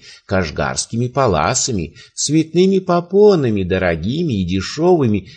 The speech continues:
для простых коней и для благородных.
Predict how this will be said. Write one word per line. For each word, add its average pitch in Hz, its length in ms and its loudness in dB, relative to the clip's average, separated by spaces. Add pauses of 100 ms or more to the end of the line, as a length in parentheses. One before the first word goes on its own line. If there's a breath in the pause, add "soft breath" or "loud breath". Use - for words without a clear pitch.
(120 loud breath)
для 95 240 2
простых 95 720 -4
коней 127 420 0
и 104 280 -4
для 82 260 0
благородных. 78 1120 -4